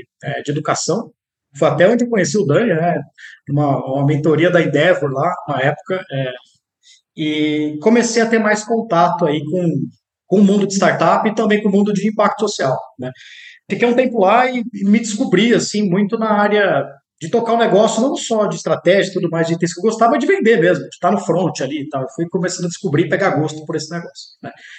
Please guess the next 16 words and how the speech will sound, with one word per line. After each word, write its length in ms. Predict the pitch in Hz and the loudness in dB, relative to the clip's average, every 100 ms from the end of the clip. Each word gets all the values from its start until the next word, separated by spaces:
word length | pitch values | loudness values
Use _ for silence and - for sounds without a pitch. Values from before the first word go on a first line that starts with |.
| - - - _ | -20 -20 -20 _
Dali, 480 | 202 190 202 262 170 | 2 4 2 2 2
eu 140 | 196 | 0
criei 160 | 196 190 | 0 0
com 80 | |
a 40 | 180 | 0
minha 100 | 165 | -2
esposa, 400 | - 190 247 165 | -2 0 0 -2
né, 80 | 165 | -2
a 120 | 156 | -2
Isa 320 | 165 151 143 | -2 -2 -4
Machello, 600 | 139 143 156 180 240 247 | -6 -4 0 2 2 2
a 280 | 190 190 180 | 0 2 2
Fomenta, 500 | 175 247 208 202 196 | 2 2 4 2 0
né, 100 | 160 | -2
que 100 | 175 | -2
até 260 | 143 165 | -4 -6